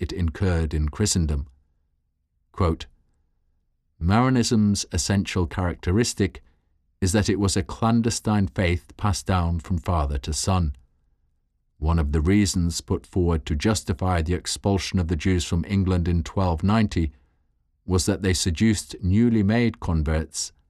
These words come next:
and made them return to the vomit of Judaism. Jewish chroniclers add that many children were seized and sent to the north of the land, where they continued for a long time to practice their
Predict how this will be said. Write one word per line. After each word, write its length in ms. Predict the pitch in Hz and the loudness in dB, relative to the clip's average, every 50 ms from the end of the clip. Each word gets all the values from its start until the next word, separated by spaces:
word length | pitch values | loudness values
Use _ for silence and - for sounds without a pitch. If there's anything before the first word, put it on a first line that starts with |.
| _ _ | _ _
and 160 | - 92 87 87 | -2 0 2 2
made 280 | 101 104 104 101 - | 4 2 2 2 0
them 200 | - 101 98 98 | 0 0 0 0
return 500 | 101 104 - - - 90 82 82 80 80 76 | 0 0 0 0 0 0 0 0 0 -2 -4
to 120 | - 85 | -4 -4
the 180 | 78 80 78 76 78 | -2 -2 -2 0 0
vomit 400 | 76 85 80 78 73 - - - - | 0 0 0 -2 -4 -6 -10 -12 -8
of 140 | - 80 71 | -8 -8 -6
Judaism. 680 | - - 80 76 71 87 95 98 92 85 - 80 73 71 - - _ _ _ _ _ _ _ _ _ _ _ _ _ _ _ _ _ - - | -4 -4 -4 -2 0 0 0 2 0 0 0 -2 -4 -4 -6 -12 _ _ _ _ _ _ _ _ _ _ _ _ _ _ _ _ _ -10 -8
Jewish 380 | 87 80 101 98 87 78 73 - | -4 0 2 2 2 2 0 -4
chroniclers 800 | - - - 117 123 120 - - - 92 87 87 82 78 - - - | -6 -2 0 2 2 2 0 0 -2 0 0 0 0 -2 -4 -4 -2
add 200 | - 87 85 78 | -2 -2 0 0
that 140 | 87 87 - | -2 -4 -2
many 360 | 85 85 90 101 107 107 95 | 0 0 2 2 2 2 0
children 540 | 80 - - 120 123 123 107 101 95 90 90 | -2 -2 0 2 2 2 2 2 2 0 0
were 100 | 87 90 | 0 -2
seized 560 | - - - 113 107 98 92 95 92 - - | -2 0 2 2 4 4 2 2 -2 -4 -6
and 160 | - 92 90 | -4 -4 -4
sent 340 | - - - 101 92 82 - | -2 -2 0 0 0 -2 -2
to 80 | - 92 | -4 -2
the 140 | 85 90 90 | 0 0 2
north 340 | 90 90 87 82 78 - | 2 2 0 -2 -2 -4
of 120 | - 76 71 | -4 -4 -2
the 80 | 82 | -2
land, 420 | 85 90 95 101 95 85 78 76 - - _ _ _ _ _ _ _ _ _ _ _ - | 0 2 2 2 2 2 0 -2 -4 -10 _ _ _ _ _ _ _ _ _ _ _ -2
where 140 | 92 92 | 0 2
they 100 | 90 95 | 2 2
continued 640 | 90 - - 101 87 - - 117 113 113 107 104 104 - | 0 0 0 -2 0 0 2 2 4 4 4 2 2 0
for 120 | - 101 - | -2 -4 -2
a 60 | 78 | 0
long 340 | 92 95 107 120 127 131 117 | 2 2 4 4 2 2 0
time 380 | - - 101 90 85 82 82 | -2 -2 -2 0 0 -2 -2
to 120 | - - 92 | -4 -4 -6
practice 600 | - - - 87 82 - _ - 90 82 - - | -4 -4 -4 -4 -4 -4 _ -6 -4 -4 -4 -4
their 160 | - 85 78 | -4 -6 -6